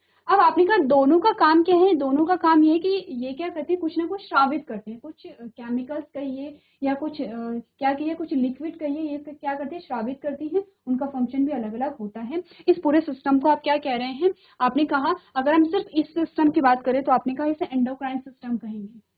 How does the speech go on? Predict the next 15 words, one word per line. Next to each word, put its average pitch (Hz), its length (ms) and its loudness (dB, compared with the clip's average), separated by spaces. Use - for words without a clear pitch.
अगर 269 180 2
आप 302 140 2
exocrine 311 560 4
के 339 80 4
बारे 269 260 4
में 302 140 0
बात 262 220 2
करेंगे 277 260 -2
तो 285 100 -6
आप 269 180 -6
इसे - 140 -12
exocrine 254 640 -4
system 226 360 -10
कहेंगे। 208 340 -6
तो 214 60 -12